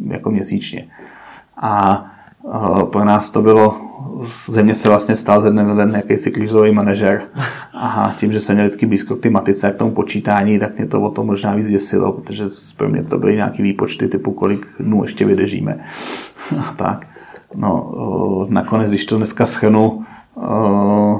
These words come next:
zhruba polovina ty částky z těch tři sta tisíc, zhruba sto padesát tisíc se podařilo dostat na zpátek tím, že jsme řekli: „Dobře, tak nebude doprava zdarma od tisíc korun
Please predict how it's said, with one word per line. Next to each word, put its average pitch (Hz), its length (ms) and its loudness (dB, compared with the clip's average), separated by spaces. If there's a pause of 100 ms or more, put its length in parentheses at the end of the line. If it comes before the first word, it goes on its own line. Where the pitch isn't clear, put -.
(120)
zhruba 113 320 4
polovina 110 500 6
ty 110 140 0
částky 98 580 2
z - 160 -8
těch - 240 -6
tři - 180 -6
sta 104 180 -4
tisíc, 104 340 -2
zhruba 104 200 -2
sto - 160 -6
padesát 104 360 -2
tisíc 98 380 -6
se 95 100 -4
podařilo 104 380 -2
dostat 101 280 -2
na 101 120 0
zpátek 101 420 -2
tím, 104 140 -6
že 104 80 -4
jsme 101 180 -8
řekli: 101 260 -2
„Dobře, - 280 -2
tak - 300 -10
nebude 104 300 -2
doprava 101 400 0
zdarma 104 280 -4
od 98 200 -2
tisíc - 320 -8
korun 107 420 0